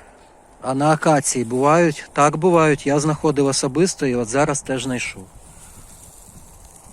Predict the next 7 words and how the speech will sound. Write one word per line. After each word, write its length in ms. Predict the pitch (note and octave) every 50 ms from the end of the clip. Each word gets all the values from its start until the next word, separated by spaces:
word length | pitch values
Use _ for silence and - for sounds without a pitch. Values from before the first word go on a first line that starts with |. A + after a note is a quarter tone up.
| - - - - - - - - - -
Не 240 | C3 C3+ E3 G3+ F#3+
часто, 480 | - - D#3+ C#3 C3+ - - - C#3+
але 200 | C3 C3+ C#3+ E3+
бувають. 560 | F#3 D#3+ C3+ A#2+ A2+ G#2 G2 G2 G2 - - - - - - - - - - - - - - - - - - - - - - - - - - - - - - - - - -
Гливи 360 | - G#2+ B2 C3+ C#3+ C#3 C#3 C3
на 200 | A#2+ A#2 A#2 A#2+
акації. 600 | A#2 - - G#2+ G2+ - - - - A#2 G2